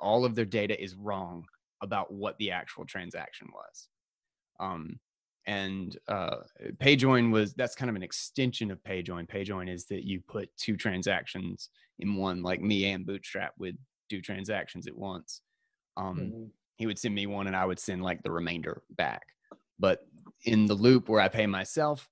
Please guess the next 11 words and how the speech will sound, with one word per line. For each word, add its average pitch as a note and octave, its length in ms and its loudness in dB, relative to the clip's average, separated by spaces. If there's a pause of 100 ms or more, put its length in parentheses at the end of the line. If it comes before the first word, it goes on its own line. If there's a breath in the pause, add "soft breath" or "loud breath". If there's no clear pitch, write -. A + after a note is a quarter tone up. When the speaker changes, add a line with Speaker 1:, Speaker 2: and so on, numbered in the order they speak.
(180)
Speaker 1:
I'm G#2+ 120 -6
basically G#2 400 -2
doing F#2+ 460 -6 (800)
a A#2 60 0
very A2+ 320 2
similar G2+ 420 -2
or G2+ 240 0
almost G#2+ 400 4
the G#2 80 -14
same G2+ 380 -12
thing. G#2 360 -6